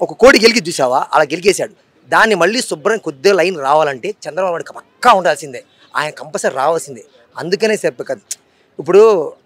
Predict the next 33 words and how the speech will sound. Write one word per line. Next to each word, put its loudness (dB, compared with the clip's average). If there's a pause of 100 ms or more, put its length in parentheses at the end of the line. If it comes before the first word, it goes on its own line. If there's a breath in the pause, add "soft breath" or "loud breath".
(120)
ఇప్పుడు -4
గబుక్కున 2
ఇప్పుడు 2
పవన్ 4
కళ్యాణ్ 2
గురించి -2
చెప్తే 0
అనుకో, 0
"అదిగో 0
పవన్ 0
కళ్యాణ్" -2
అంటే -6
పవన్ -4
క-, -8
అలా -4
అంటారు. -8 (480)
ఆయన 4
కూడా 6
ఎందుకని 2
తగ్గి 0
కూడా 6 (160)
ఒక -2
వ్యక్తి -2
కావాలి 4
మనకి, -8
ఒక -4
అనుభవం 2
వ్యక్తి -6
కావాలి, -6 (440)
అది -6
చంద్రబాబు -2
నాయుడు 4
కావాలి. 0